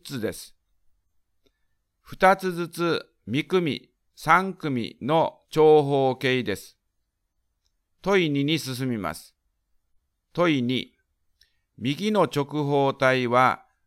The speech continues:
どのような平面でできていますか？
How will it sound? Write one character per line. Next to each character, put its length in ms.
ど 200
の 200
よ 280
う 40
な 200
平 320
面 320
で 160
で 180
き 120
て 220
い 60
ま 140
す 140
か？ 260